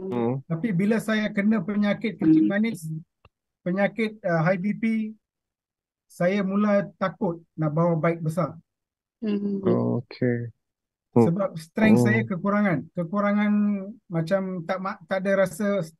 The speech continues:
Speaker 2: kuat lagi nak bawa berat, yang barang berat tu.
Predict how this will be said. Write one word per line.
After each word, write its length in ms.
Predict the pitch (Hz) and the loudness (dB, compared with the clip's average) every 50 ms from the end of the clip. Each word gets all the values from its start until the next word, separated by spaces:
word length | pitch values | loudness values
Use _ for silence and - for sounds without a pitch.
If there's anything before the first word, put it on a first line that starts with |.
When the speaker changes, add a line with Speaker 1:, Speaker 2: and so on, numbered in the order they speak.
| _ _ _ _ _ _ _ | _ _ _ _ _ _ _
Speaker 2:
kuat 240 | - - 160 165 170 | -6 -4 -4 -2 -2
lagi 240 | 180 180 175 180 170 | -2 -2 0 0 0
nak 160 | 165 165 165 165 - _ _ _ _ | 0 -2 -4 -8 -14 _ _ _ _
bawa 240 | _ - 160 170 170 | _ 0 2 2 2
berat, 340 | 160 143 165 170 190 185 175 - _ _ _ | 2 2 2 2 2 2 0 -2 _ _ _
yang 180 | - 151 156 156 | -4 0 0 2
barang 300 | 156 160 170 180 180 170 | 2 2 2 2 2 0
berat 240 | 180 190 196 185 170 | 0 2 0 0 0
tu. 220 | 156 165 156 160 | -2 -2 -2 -4